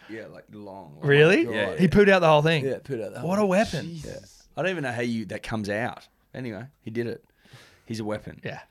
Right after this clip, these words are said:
Speaker 1: So don't worry about skewers
Speaker 2: No,
Speaker 1: anymore.
Speaker 2: no, no. He's number one.
Speaker 1: He's number one. He showed that score. What up?
Speaker 3: All right. Uh, the Dribblers campaign of the year.
Speaker 1: <laughs>
Speaker 3: Uh,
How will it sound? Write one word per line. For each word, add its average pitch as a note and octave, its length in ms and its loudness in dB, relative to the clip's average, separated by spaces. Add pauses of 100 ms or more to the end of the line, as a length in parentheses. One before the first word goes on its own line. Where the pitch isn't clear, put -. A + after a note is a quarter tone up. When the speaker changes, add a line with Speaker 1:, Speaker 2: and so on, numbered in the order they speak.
(140)
Speaker 1:
So - 140 -8
don't C3+ 100 -4
worry A#2 120 -2
about F#2 220 -8
skewers F2+ 240 -8
Speaker 2:
No, B2 120 -8
Speaker 1:
anymore. F#2+ 200 -10
Speaker 2:
no, G2 180 -12
no. G2 100 -10
He's B2 120 -8
number B2+ 220 -6
one. G#2+ 300 -6 (200)
Speaker 1:
He's G#2+ 100 -4
number F#2+ 180 -2
one. - 140 -12 (380)
He G#2+ 80 -2
showed A2 220 0
that F2 60 -2
score. F2 280 -6
What F#2 140 -6
up? E3+ 360 2 (1700)
Speaker 3:
All G2+ 80 -12
right. G2+ 160 -10
Uh, A#2 220 -6
the B2 100 -8
Dribblers C#3+ 560 0
campaign C3 500 -2
of C#3+ 120 -4
the C#3 80 -4
year. D#3 360 -2
Speaker 1:
<laughs> - 60 -20 (600)
Speaker 3:
Uh, C2 140 -6